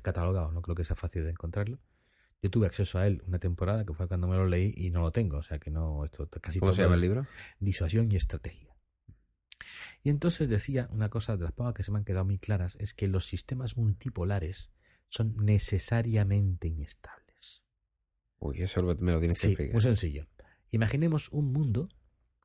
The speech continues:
Speaker 1: en el que esté China, esté Rusia, esté Estados Unidos, esté Inglaterra, esté Francia,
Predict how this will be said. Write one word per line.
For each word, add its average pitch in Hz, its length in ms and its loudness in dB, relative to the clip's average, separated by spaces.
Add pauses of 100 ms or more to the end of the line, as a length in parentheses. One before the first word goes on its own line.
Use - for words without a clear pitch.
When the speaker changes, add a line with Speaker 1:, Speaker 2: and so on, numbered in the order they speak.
(160)
Speaker 1:
en 104 180 2
el 92 220 0
que 80 280 -4 (520)
esté 85 340 -2
China, 131 540 -2
esté - 300 -6
Rusia, 110 440 -2
esté - 240 -4
Estados 90 380 -6
Unidos, 104 400 -2
esté - 180 -10
Inglaterra, 92 800 -2
esté 87 420 -4
Francia, 104 680 -2